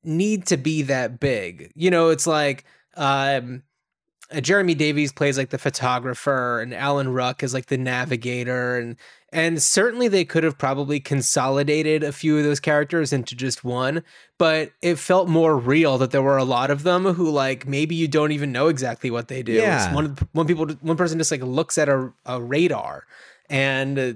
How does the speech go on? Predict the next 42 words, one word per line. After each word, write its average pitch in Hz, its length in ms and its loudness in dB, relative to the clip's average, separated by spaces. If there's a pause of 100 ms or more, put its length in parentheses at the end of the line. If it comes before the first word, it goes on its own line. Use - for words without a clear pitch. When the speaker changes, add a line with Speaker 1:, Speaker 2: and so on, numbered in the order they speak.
(260)
Speaker 1:
maybe 143 280 -4
doesn't 139 300 -2
say 151 200 -2
too 139 180 -4
much, 107 340 -8
Speaker 2:
And - 100 -6
Speaker 1:
but, 147 60 4
Speaker 2:
maybe 151 100 2
you 170 60 2
Speaker 1:
like, 180 80 4
Speaker 2:
have 160 180 0
Speaker 1:
the 143 80 0
Speaker 2:
one 160 100 2
Speaker 1:
fact 156 160 0
that 160 160 0
there 143 220 0
are 143 260 0
these 131 180 -6
people 139 280 -4
there 135 420 0 (560)
is, 151 480 0
it 180 140 2
feels 208 340 2
more 208 180 4
real 269 260 2
because 131 280 -4
it's 135 200 -8
like, 160 160 0
of, 170 100 -2
yeah, 226 180 0
of 151 100 -6
course 262 240 0
you'd 143 80 -2
have 123 200 -4
a 117 100 -6
specialist 120 760 -4
that 120 140 -6
does 120 240 -8
one 127 220 -8
particular 123 540 -8
thing. 117 200 -8
Speaker 2:
Yeah. 117 300 -2